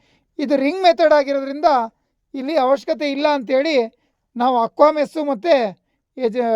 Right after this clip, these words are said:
ನೈಲಾನ್ ಮೆಸ್ಸು, ಈ ಎರಡು ಮೆಸ್ಸನ್ನು ಮಾತ್ರ ಬಳಸ್ತಾ ಇದ್ದೀವಿ. ರೈತರಿಗೂ ಕೂಡ ಇದ್ರ ಬಗ್ಗೆ ಮಾಹಿತಿಯನ್ನು ಕೊಟ್ಟು ಅವರಿಂದನೇ ಬಿಗಿಯಾಗಿ,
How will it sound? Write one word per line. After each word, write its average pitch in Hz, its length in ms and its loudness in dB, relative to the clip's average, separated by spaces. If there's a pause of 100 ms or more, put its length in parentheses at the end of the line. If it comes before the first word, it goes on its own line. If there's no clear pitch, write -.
(560)
ನೈಲಾನ್ 302 360 4
ಮೆಸ್ಸು, 220 260 -8 (460)
ಈ 269 60 -8 (120)
ಎರಡು 320 280 0
ಮೆಸ್ಸನ್ನು 285 320 -8 (100)
ಮಾತ್ರ 311 240 -6 (760)
ಬಳಸ್ತಾ 277 340 -2
ಇದ್ದೀವಿ. 254 260 0
ರೈತರಿಗೂ 320 380 -4 (100)
ಕೂಡ 294 120 2 (680)
ಇದ್ರ 247 220 -4
ಬಗ್ಗೆ 269 180 2 (100)
ಮಾಹಿತಿಯನ್ನು 285 540 -2
ಕೊಟ್ಟು 277 260 0 (720)
ಅವರಿಂದನೇ 311 540 0
ಬಿಗಿಯಾಗಿ, 277 500 2